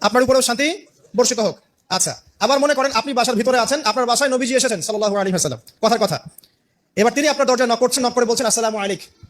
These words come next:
তোমার উপর শান্তি বর্ষিত হোক।" তো নবী সাল্লাল্লাহু আলাইহি ওয়াসাল্লামের এই যে দোয়া, "তোমার উপরে শান্তি বর্ষিত হোক", এটা যে যত বেশি পাবে তার জীবনটা তত সুন্দর হবে না? অতএব যে ব্যক্তি যত বেশি দরুদ পাঠ করবে, যত বেশি সালাত প্রদান করবে নবী সাল্লাল্লাহু আলাইহি ওয়াসাল্লামকে, ইনশাআল্লাহ তাআলা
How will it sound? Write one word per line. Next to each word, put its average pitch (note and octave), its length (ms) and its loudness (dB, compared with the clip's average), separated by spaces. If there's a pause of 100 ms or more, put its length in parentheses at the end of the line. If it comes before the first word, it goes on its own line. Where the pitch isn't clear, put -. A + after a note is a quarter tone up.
(140)
তোমার A3 180 2
উপর B3+ 180 2 (200)
শান্তি G#3+ 240 -2
বর্ষিত F#3+ 220 -2
হোক।" D#3 200 -4 (680)
তো G3+ 120 4
নবী A#3 160 2
সাল্লাল্লাহু C#4 400 2
আলাইহি C#4 120 0
ওয়াসাল্লামের C4 400 0
এই C4 140 0
যে B3+ 120 2
দোয়া, G3+ 320 0 (340)
"তোমার B3 200 2
উপরে B3 160 2
শান্তি A#3+ 240 -4
বর্ষিত A#3+ 240 -2
হোক", G#3+ 220 0 (300)
এটা A3 200 2
যে A#3+ 140 2
যত B3 140 0
বেশি B3 260 0
পাবে A#3 200 -2
তার G3+ 160 -2
জীবনটা A#3 240 -2
তত A3 120 -2
সুন্দর A#3 200 0
হবে A#3 100 2
না? C#4+ 100 -4 (680)
অতএব B3+ 280 4 (100)
যে A3+ 120 -2
ব্যক্তি C4+ 180 -2
যত A#3+ 140 0
বেশি D4+ 180 0
দরুদ D#4+ 160 2
পাঠ C4+ 160 0
করবে, E3 280 -2 (360)
যত G3+ 160 2
বেশি B3+ 160 2
সালাত C4+ 280 0
প্রদান B3+ 200 0
করবে G#3 180 -2
নবী G#3 100 0
সাল্লাল্লাহু G#3 300 0
আলাইহি G3+ 60 0
ওয়াসাল্লামকে, G3+ 240 -2
ইনশাআল্লাহ F#3+ 320 0
তাআলা G#3 300 0